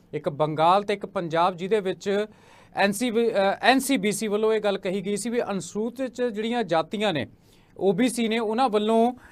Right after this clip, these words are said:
ਅ, ਜਿਹੜੇ ਅਧਿਕਾਰਾਂ ਦੀ ਕਹਿ ਲਓ ਵੀ ਦੁਰਵਰਤੋਂ ਕੀਤੀ ਜਾਂਦੀ ਹੈ। ਤਾਂ ਹੁਣ ਉਸ ਕਮੀ ਨੂੰ ਪੂਰਾ ਕਰਨ ਦੇ ਲਈ ਜਿਹੜਾ ਰਾਖਵਾਂਕਰਨ ਹੈ, ਉਹਦੇ ਵਿੱਚ ਜਿਹੜੀ ਵਾਧਾ ਕੀਤਾ ਜਾਊਗਾ ਤਾਂ ਜੋ ਉਸ ਕਮੀ ਨੂੰ,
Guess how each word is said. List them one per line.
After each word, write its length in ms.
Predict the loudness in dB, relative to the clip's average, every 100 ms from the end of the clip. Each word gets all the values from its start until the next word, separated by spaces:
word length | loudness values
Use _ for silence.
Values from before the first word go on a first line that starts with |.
| -20 0 6 8
ਅ, 40 |
ਜਿਹੜੇ 280 | 8 6 4
ਅਧਿਕਾਰਾਂ 480 | 2 6 6 8 6
ਦੀ 360 | 4 0 0 -6 -6
ਕਹਿ 120 | 0 2
ਲਓ 120 | 2
ਵੀ 100 | 0
ਦੁਰਵਰਤੋਂ 560 | 0 4 2 2 -2 -2 -8
ਕੀਤੀ 200 | -8 -4
ਜਾਂਦੀ 340 | 0 0 -2 -8
ਹੈ। 80 | -12 _ -4
ਤਾਂ 80 |
ਹੁਣ 160 | -2 2
ਉਸ 400 | 4 4 0 -4
ਕਮੀ 260 | -2 2 4
ਨੂੰ 160 | 2 2
ਪੂਰਾ 300 | 2 4 4
ਕਰਨ 300 | 2 0 0
ਦੇ 120 | 0
ਲਈ 240 | 0 -2 -8 _ _ _ _ -2
ਜਿਹੜਾ 280 | 4 6 8
ਰਾਖਵਾਂਕਰਨ 720 | 6 6 4 4 4 0 -2
ਹੈ, 140 | -8 _ _ _ -6
ਉਹਦੇ 240 | 6 6
ਵਿੱਚ 300 | 6 4 2
ਜਿਹੜੀ 360 | 0 0 -2 -2
ਵਾਧਾ 580 | 4 4 8 6 6 2 _ -10
ਕੀਤਾ 240 | -2 0
ਜਾਊਗਾ 340 | 2 0 0 0
ਤਾਂ 280 | 0 0
ਜੋ 140 | 0 -4
ਉਸ 140 | -4
ਕਮੀ 360 | -4 -2 0 -2
ਨੂੰ, 200 | -2